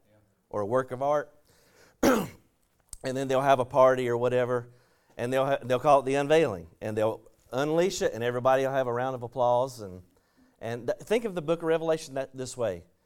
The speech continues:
Speaker 2: that it's God's full panoramic view of the Word of God being unveiled for all of us to behold and to appreciate.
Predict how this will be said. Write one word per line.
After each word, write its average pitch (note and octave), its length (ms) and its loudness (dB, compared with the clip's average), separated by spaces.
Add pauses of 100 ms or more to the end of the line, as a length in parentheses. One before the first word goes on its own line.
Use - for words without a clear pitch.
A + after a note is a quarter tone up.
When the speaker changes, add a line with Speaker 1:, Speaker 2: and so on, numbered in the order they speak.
(320)
Speaker 2:
that A#2+ 160 0
it's C#3 220 0
God's D#3 420 2
full G3+ 380 0
panoramic F#3 720 -6
view C#3+ 340 -6
of A2+ 80 -6
the A#2 80 -8
Word C3+ 200 -2
of C3+ 100 -10
God G2+ 300 -2 (460)
being E3+ 240 -2
unveiled D3+ 600 -2
for A#2 140 0
all D3 240 4
of D3+ 80 -6
us D#3 140 -8
to B2 120 -14
behold C#3+ 400 -4 (440)
and B2 140 -8
to D3 100 -10
appreciate. C#3+ 720 -14